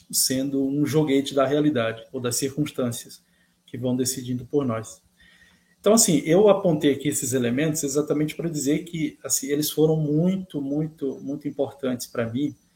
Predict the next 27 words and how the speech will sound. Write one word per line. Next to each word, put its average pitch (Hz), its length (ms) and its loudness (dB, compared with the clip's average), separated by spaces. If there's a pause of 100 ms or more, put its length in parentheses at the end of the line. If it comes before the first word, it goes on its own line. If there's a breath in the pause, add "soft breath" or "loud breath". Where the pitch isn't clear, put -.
(600)
é, 123 260 2
para - 240 0
chegar 139 280 6
à 139 40 4
conclusão 147 840 0 (200)
de, 147 180 -4
de 147 140 -14
que - 160 -4
eu 180 140 2
precisava 160 600 4
realmente 180 880 6
de 151 160 -2
um 160 140 2
processo 147 840 -2
pedagógico 131 840 -2
para, - 560 -2 (640 soft breath)
é, 123 640 0
sanar 160 600 2
esse 147 200 0
defeito 131 640 -4
da, 117 480 -6
da 123 140 -6
inteligência, 151 680 -2
esse - 160 -8
defeito 123 440 -10
da 131 140 -2
alma, 135 420 -2